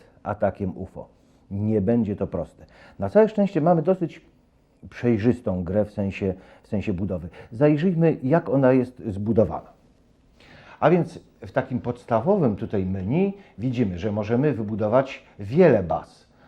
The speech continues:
Zwróćcie na to uwagę, że jedna baza, którą wybudowałem tylko t-, od, dla celów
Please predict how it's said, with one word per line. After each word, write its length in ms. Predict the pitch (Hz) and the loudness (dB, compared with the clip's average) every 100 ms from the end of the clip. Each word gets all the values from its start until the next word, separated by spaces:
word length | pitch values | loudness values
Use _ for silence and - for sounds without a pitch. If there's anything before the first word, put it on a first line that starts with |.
| _ | _
Zwróćcie 500 | 92 107 117 - 123 | -10 -8 -8 -4 2
na 100 | 117 | 2
to 140 | 117 107 | 2 0
uwagę, 440 | 95 98 127 147 | 2 2 2 0
że 260 | 101 113 120 - - - - - - - - - - - - - - - _ _ - - - - - | 0 2 2 0 -20 -20 -20 -20 -20 -20 -20 -20 -20 -20 -20 -20 -20 -20 _ _ -20 -20 -20 -20 -8
jedna 360 | 104 160 143 139 | 4 6 8 10
baza, 300 | 101 - 120 | 10 8 4
którą 320 | - 117 110 | 2 2 2
wybudowałem 760 | 107 107 104 107 104 117 120 101 | -2 -6 -4 -2 2 4 4 2
tylko 280 | 104 87 | -6 -6
t-, 240 | 98 - 98 | -8 -8 -4
od, 240 | 107 - | -4 -4
dla 180 | 98 101 | -6 -6
celów 420 | - 101 92 - | -4 -4 -4 -10